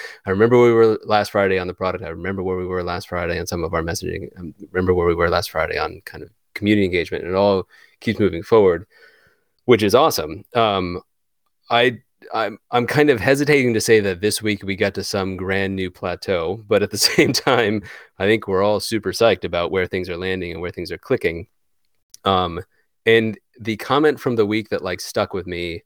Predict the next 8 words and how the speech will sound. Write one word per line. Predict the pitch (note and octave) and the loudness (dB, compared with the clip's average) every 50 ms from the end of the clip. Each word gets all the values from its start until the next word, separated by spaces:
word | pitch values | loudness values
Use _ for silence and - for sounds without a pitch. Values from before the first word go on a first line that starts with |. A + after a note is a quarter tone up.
| _ _ _ _ _ _ _ - | _ _ _ _ _ _ _ -4
uh, | - F#2 F2+ F2 E2+ E2+ E2+ E2 F2+ F2+ - _ _ _ _ _ _ _ _ _ _ _ _ _ | 0 0 2 2 2 0 -2 -2 -4 -8 -10 _ _ _ _ _ _ _ _ _ _ _ _ _
was | - F#2+ F#2+ F#2 F2 | -2 0 2 2 0
from | - - F#2+ F2 F2+ | -2 -4 -6 -4 -2
you, | G#2 A#2+ A#2+ | -2 -2 0
Sam, | A2+ - - F#2+ F2+ F2 | -2 0 -2 -2 -2 -2
because | G2 - F2+ F2 F#2 F#2 | -4 -4 -6 -6 -6 -8
you, | F2+ F#2 G2+ A2+ A2+ G#2 G2+ G2 F#2+ F#2+ G#2+ A2+ G#2+ _ _ _ _ _ _ _ _ _ _ _ - - | -8 -4 -2 -2 0 0 0 0 -2 -2 -2 -4 -6 _ _ _ _ _ _ _ _ _ _ _ -14 -6
uh, | G#2 G2 F#2 F2+ F2 E2+ E2+ E2 | -2 -2 0 0 0 -2 -2 -6